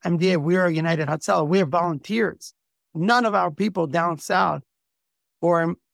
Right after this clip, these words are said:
employees that day. Everyone was there on the volunteer corps.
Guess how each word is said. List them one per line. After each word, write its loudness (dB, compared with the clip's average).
employees 0
that -4
day. -8
Everyone 0
was 0
there 0
on -2
the -2
volunteer -2
corps. -16